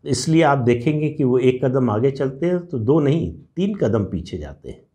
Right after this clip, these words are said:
और ये सिलसिला चलता रहेगा, ये रुकने वाला नहीं है,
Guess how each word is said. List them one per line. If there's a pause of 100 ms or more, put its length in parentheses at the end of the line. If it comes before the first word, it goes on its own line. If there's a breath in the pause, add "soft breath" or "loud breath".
(1300)
और
ये
सिलसिला
चलता
रहेगा,
ये
रुकने
वाला
नहीं
है,